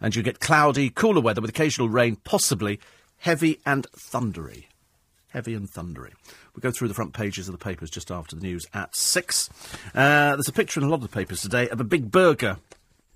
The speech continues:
And, uh, it's Britain's biggest burger. It weighs twenty-five pounds.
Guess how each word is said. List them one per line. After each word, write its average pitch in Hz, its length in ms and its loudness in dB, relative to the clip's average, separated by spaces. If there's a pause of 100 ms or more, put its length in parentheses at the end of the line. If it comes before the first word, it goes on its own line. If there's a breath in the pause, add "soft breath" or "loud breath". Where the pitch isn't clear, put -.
(160)
And, 120 520 0
uh, 123 260 2 (280 loud breath)
it's - 140 -4
Britain's - 240 0
biggest 170 320 2
burger. 107 400 2
It 135 160 -6
weighs 139 200 4
twenty-five 147 520 0
pounds. 85 640 -2